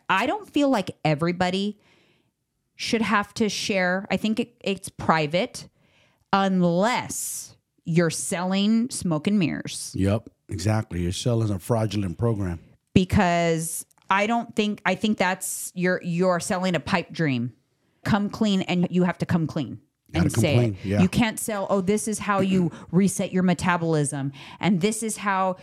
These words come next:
Speaker 1: you eat to lose weight, and this is the best diet I've ever done, and I've been able to stick to it," and blah, blah, blah. But you're also taking Ozempic.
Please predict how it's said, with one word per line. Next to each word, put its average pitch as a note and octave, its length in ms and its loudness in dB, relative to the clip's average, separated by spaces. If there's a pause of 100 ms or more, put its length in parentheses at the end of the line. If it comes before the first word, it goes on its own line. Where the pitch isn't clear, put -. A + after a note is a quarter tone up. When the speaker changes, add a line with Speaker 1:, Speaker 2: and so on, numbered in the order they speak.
(140)
Speaker 1:
you F#3+ 280 0
eat G#3+ 220 -2
to G#3 120 -2
lose F#3+ 360 2
weight, F3 180 2
and D#3 100 0
this G#3 200 0
is A3 80 -6
the G3+ 100 -2
best F#3+ 320 -2
diet F3+ 400 0
I've E3 160 2
ever F#3 220 2
done, E3+ 440 0
and C#3+ 200 -2 (320)
I've F#3 120 2
been G3+ 120 2
able F#3 160 -2
to F3+ 80 0
stick - 300 -6
to G3+ 120 0
it," D3+ 40 2
and D#3+ 100 -2
blah, F3 180 2
blah, F3 140 0
blah. E3+ 400 0 (240)
But G3 160 2
you're F#3 260 0
also D#3+ 720 0 (720)
taking F3 300 2
Ozempic. C3+ 480 0